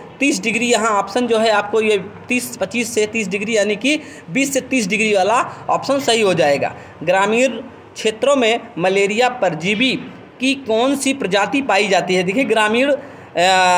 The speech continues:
जो, अ, उस वहाँ पर है, वहाँ मलेरिया की जो होगा,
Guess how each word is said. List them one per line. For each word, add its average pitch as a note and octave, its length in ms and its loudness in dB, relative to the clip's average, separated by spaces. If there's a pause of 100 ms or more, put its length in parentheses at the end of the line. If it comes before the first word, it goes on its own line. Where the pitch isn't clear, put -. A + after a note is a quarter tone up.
(120)
जो, B3 280 4
अ, F3 420 4
उस F3 120 -2
वहाँ G#3+ 260 2
पर A#3+ 180 2
है, A3+ 540 0
वहाँ A3+ 200 2
मलेरिया A3+ 420 2
की B3+ 140 0
जो A3+ 240 2
होगा, A3 520 2